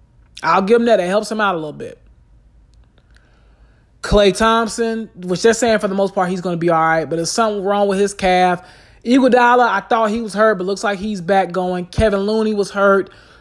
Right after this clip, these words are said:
Um, you know, so they have some injuries. With them winning this game, a lot of people believe it bought K D some time, which I agree. Because now, with them being one one, let's just say on Wednesday,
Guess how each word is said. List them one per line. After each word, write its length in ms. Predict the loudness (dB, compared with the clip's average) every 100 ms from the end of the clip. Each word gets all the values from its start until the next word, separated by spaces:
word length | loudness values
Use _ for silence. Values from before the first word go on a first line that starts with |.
| _
Um, 540 | -8 -6 -6 -8 -12 -20 _ _ _ 0
you 140 | 2
know, 80 | 4
so 120 | 4
they 120 | 4
have 200 | 4 2
some 140 | 0 -4
injuries. 580 | -2 -2 -4 -8 -10 _ _ _ _ _ _ _ _ _ _ _ _ 0
With 160 | 2
them 200 | 4 4
winning 200 | 2 2
this 160 | 0 2
game, 520 | 4 4 4 2 -4 -10
a 120 | -4 2
lot 200 | 4 4
of 60 |
people 160 | 0 -4
believe 340 | -2 -2 -4
it 240 | -8 -10 -2
bought 280 | -2 0
K 200 | 0 0
D 100 | -2
some 180 | -6 -10
time, 300 | -8 -6 -6
which 140 | 0 2
I 180 | 2
agree. 360 | 0 -2 -10 -12 _ _ _ -20 _ _
Because 380 | -2 2 2 2
now, 560 | 2 4 4 2 0 -4
with 160 | -12 -4
them 180 | -4 -2
being 260 | -2 -2
one 240 | 0 0 2
one, 420 | 2 2 -2 -6 -14 _ _ -2
let's 160 | -2
just 160 | -2 0
say 120 | 2
on 220 | 2 2
Wednesday, 720 | 2 2 2 0 0 0 -4